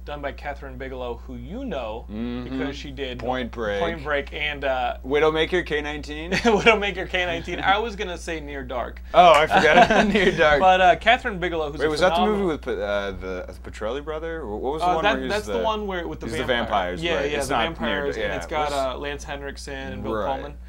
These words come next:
Speaker 2: That movie is ridiculous.
Speaker 1: Sarah, and he explodes. Um,
Speaker 2: Zoom.
Speaker 1: she's got this movie, The Hurt Locker, which is all H D, and it's about, uh, bomb
Speaker 2: It's a bomb squad, right?
Speaker 1: bomb
Speaker 2: In
Speaker 1: squads
Speaker 2: Iraq.
Speaker 1: in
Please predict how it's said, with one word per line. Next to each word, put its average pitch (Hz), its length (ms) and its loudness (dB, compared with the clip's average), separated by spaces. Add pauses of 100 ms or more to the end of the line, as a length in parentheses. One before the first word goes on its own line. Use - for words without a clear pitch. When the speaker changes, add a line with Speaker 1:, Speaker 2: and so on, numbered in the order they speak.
(180)
Speaker 2:
That 104 100 -8
movie 110 220 -8
is 98 100 -8
ridiculous. 147 480 -6
Speaker 1:
Sarah, 147 460 -8
and 139 100 -10
he 170 80 -12
explodes. 139 540 -10 (280)
Um, 214 420 6
Speaker 2:
Zoom. 95 200 -10 (720)
Speaker 1:
she's 226 220 -10
got 277 160 -6
this 185 140 -10
movie, 165 200 -8
The 131 100 -8
Hurt 175 280 -8
Locker, 123 440 -8
which 127 300 -12
is 127 160 -12 (140)
all 175 240 -2
H 196 280 -10
D, 117 320 -12 (460)
and 143 160 -10
it's 139 140 -12
about, 160 520 -2
uh, 139 500 -6 (420)
bomb 170 580 -2 (560)
Speaker 2:
It's - 80 -14
a 110 40 -12
bomb 135 220 -2
squad, 69 320 -10
right? 78 120 -6
Speaker 1:
bomb 196 180 2
Speaker 2:
In - 80 -6
Speaker 1:
squads - 340 -2
Speaker 2:
Iraq. - 20 -8
Speaker 1:
in 143 60 -8